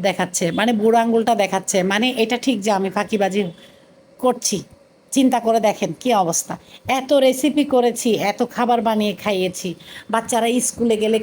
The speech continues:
কলেজে গেলে ওদের বন্ধু মহলে একটা ধারণা হয়ে গিয়েছে যে আলিফ, আজান, তোমরা তো এত মজার খাবার খাও,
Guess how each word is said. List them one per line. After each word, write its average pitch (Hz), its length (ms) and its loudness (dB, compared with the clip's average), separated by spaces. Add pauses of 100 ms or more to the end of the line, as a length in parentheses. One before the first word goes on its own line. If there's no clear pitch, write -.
কলেজে 220 360 2
গেলে 220 140 2 (120)
ওদের 220 260 0
বন্ধু 220 240 2 (100)
মহলে 240 280 2 (100)
একটা 226 160 -2 (100)
ধারণা 220 320 0
হয়ে 214 200 2
গিয়েছে 220 280 0 (100)
যে 240 80 2 (640)
আলিফ, 214 260 0 (100)
আজান, 220 220 0 (120)
তোমরা 214 280 0
তো 233 120 -2
এত 220 100 -6 (120)
মজার 202 280 0 (120)
খাবার 202 260 -2 (100)
খাও, 175 180 -4